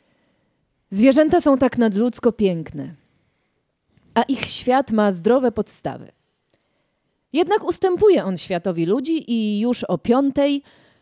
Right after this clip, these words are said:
po placu Grunwaldzkim zaczynają zwolna przemieszczać się samochody.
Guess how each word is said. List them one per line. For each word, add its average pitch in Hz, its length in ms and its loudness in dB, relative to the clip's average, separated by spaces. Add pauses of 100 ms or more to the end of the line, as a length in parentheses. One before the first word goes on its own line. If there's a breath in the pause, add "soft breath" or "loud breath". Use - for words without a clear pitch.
(240 soft breath)
po 226 100 4
placu 254 320 4
Grunwaldzkim 202 680 2
zaczynają 180 600 -2
zwolna 175 440 0
przemieszczać 156 680 -8
się - 200 -12
samochody. 147 600 -10